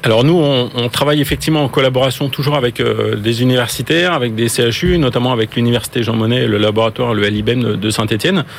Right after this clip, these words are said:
Euh, bah, c'est des chercheurs avec qui, euh, on tente, on explore, on développe des, des nouveaux outils, on les teste,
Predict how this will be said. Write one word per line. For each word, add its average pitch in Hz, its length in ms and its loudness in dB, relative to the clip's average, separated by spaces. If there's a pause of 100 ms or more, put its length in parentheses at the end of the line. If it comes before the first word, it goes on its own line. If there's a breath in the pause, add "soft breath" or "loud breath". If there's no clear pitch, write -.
(320 loud breath)
Euh, 117 100 0
bah, 110 140 0
c'est 143 120 -2
des 131 120 4
chercheurs 190 380 2
avec 127 160 0
qui, 185 200 0
euh, 147 60 2 (440 loud breath)
on 123 200 -4
tente, 180 360 -2
on 135 120 2
explore, 147 420 0
on 147 140 -2
développe 127 320 0
des, 127 180 2
des 123 140 0
nouveaux 139 260 2
outils, 165 420 -2
on 165 160 0
les 117 120 0
teste, 156 400 -2